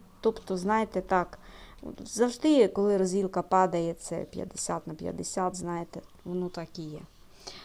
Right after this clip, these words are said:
Так, ну і радіаційний фон, які нам карти впадуть. Ну, ось, бачите, змія тут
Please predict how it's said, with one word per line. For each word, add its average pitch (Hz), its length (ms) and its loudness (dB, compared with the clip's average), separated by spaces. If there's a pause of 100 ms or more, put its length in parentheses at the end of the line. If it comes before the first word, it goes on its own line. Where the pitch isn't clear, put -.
(140)
Так, 180 240 0
ну 214 180 0
і 202 160 -2
радіаційний 185 800 0
фон, 214 260 -4
які 175 280 -4
нам 160 260 -8
карти 156 340 -10
впадуть. 175 640 -8 (2000)
Ну, 202 240 0
ось, 180 200 -4
бачите, 196 320 2
змія 175 380 0
тут - 160 -12